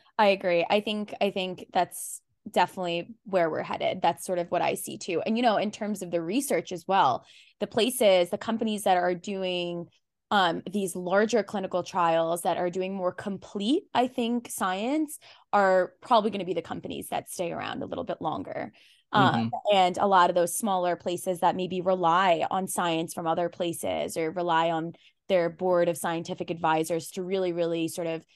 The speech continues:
Speaker 1: point to their next, uh,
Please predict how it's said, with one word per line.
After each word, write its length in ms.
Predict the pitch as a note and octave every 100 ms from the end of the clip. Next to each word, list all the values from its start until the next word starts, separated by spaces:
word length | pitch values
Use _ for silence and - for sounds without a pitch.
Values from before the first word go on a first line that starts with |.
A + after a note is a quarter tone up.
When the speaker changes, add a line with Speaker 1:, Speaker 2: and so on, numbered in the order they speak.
| _ _ _ _ _ _
Speaker 1:
point 280 | G#3 G3 -
to 80 | F#3
their 220 | F3+ E3+
next, 680 | F3+ E3 - - - - - _ -
uh, 280 | F#3 C#3+